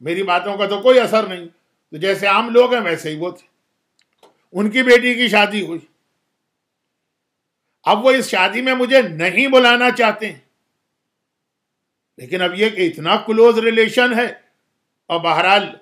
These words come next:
مجلس پڑھنے کی وجہ سے آدمی کا ایک سوسائٹی میں اسٹیٹس تو بن جاتا ہے، ریلیشن بھی کلوز ہے،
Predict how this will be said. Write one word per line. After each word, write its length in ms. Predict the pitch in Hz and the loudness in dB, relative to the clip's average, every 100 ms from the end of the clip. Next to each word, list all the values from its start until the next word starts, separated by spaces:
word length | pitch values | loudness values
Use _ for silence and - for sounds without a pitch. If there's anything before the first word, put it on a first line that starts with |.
| _ | _
مجلس 380 | 160 175 214 - | -6 -4 -6 -2
پڑھنے 320 | 185 180 202 | -2 0 -2
کی 140 | 196 | -2
وجہ 320 | 196 180 202 202 | -2 0 0 0
سے 360 | 196 180 123 _ _ | -2 -6 -6 _ _
آدمی 340 | 147 170 175 202 | -4 -4 -2 -4
کا 120 | 196 | -2
ایک 440 | 190 - _ _ | -2 -4 _ _
سوسائٹی 520 | - 175 165 175 180 214 | -12 -10 -4 -4 -2 -4
میں 120 | 196 | -4
اسٹیٹس 500 | 190 190 185 208 196 | -4 -4 -4 -2 -2
تو 100 | 208 | -2
بن 180 | 214 233 | -2 2
جاتا 380 | 220 214 196 | 0 2 -4
ہے، 60 | 143 - _ _ _ _ _ _ _ _ _ _ _ _ _ _ _ _ _ _ _ _ _ _ _ _ _ 143 | -4 -18 _ _ _ _ _ _ _ _ _ _ _ _ _ _ _ _ _ _ _ _ _ _ _ _ _ -10
ریلیشن 460 | 156 175 196 262 | -6 -4 -2 -2
بھی 100 | 269 | -4
کلوز 400 | 269 254 269 269 | -6 2 4 4
ہے، 100 | 240 | -2